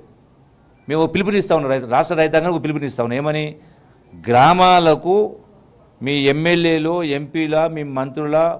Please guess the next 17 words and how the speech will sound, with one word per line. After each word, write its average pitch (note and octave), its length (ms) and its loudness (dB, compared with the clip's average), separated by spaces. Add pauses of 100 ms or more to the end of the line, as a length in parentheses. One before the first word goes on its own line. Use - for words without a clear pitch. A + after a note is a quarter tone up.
బీఆర్ఎస్ D3 460 -2
పార్టీ D3 200 -4
నాయకులు C3 340 -4
వచ్చినప్పుడు B2+ 680 -12 (200)
వంద C#3 500 0
శాతం E3 600 2
మొట్టమొదటగా D#3+ 720 0
ప్రతి D3 300 -4
ఒక్కరు D3 180 -6
నిలదీయాలా, D3 480 0
ముందు E3 560 -8 (320)
మీ D#3+ 80 -2
తరుగు E3 400 2
పైసలు F#3+ 540 0 (380)
ఇచ్చి G#3+ 320 -12 (340)
మాట్లాడమని C3 400 -6
చెప్పాలా. F#3 340 -4